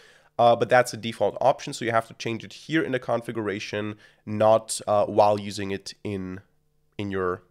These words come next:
editing or while you're editing the file. You need to do it in the configuration here.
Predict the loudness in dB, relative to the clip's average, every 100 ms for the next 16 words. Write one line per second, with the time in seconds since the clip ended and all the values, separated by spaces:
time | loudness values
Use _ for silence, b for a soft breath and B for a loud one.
0 | _ -4 -4 -6 -12 -10 -6 -8 -8 -2
1 | 0 2 0 -4 -6 -10 -12 -8 -6 -6
2 | -6 -12 -12 -10 -8 -6 -10 -4 -4 -4
3 | -6 -4 -4 -4 -8 -8 -4 -4